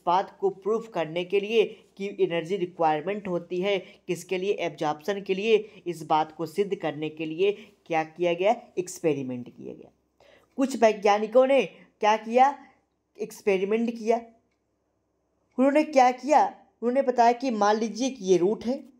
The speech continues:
ठीक है, ये रूट है, और रूट आपको पता है जो रूट होती है वो कहाँ पे होती है? सॉइल में होती है। और सॉइल में होती है,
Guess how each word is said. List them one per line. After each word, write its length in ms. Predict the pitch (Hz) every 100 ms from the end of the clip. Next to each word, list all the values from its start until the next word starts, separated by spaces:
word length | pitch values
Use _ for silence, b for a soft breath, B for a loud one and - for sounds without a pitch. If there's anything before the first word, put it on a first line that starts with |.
| _ _ -
ठीक 160 | 226 262
है, 160 | 294 b b b
ये 100 | 180
रूट 260 | 190 233 247
है, 180 | 254 269 b b b _ 208
और 80 |
रूट 240 | 220 233 -
आपको 320 | 185 185 190
पता 260 | 180 185 208
है 180 | 214 160 B B 185
जो 80 |
रूट 240 | 180 208 208
होती 180 | 190 196
है 60 |
वो 80 | 175
कहाँ 240 | 175 165 180
पे 120 | 190
होती 260 | 180 180
है? 100 | 202 214
सॉइल 380 | - 139 151
में 100 | 175
होती 240 | 196 196 202
है। 160 | 240 - _ b b b -
और 100 | 226
सॉइल 340 | 226 220 233
में 60 | 233
होती 260 | 247 247 262
है, 200 | 240